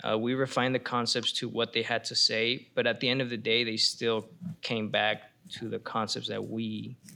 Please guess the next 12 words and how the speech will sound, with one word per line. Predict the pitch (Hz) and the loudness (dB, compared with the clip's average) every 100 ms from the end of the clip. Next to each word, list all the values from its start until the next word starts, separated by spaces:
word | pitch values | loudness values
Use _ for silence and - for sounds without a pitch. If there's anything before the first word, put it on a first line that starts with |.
| - _ _ - - - - | -20 _ _ -16 -16 -12 -2
actually | 104 - 113 107 104 104 | 0 0 -2 -4 -4 -4
were, | 104 104 104 117 - _ - | -4 -2 -4 -8 -14 _ -8
were | 113 | -6
leaning | 110 110 107 | -4 -4 -4
towards. | - 104 104 - - - - | -6 -8 -2 0 0 -4 -16
So | - 117 110 - | -4 0 0 -2
it | 117 | -6
kind | - 151 175 | 0 4 4
of | 156 | 4
sort | - 147 | 2 2
of | 131 | 2
happens | 123 120 127 113 107 - - - | 0 0 -2 -4 -4 -4 -6 -8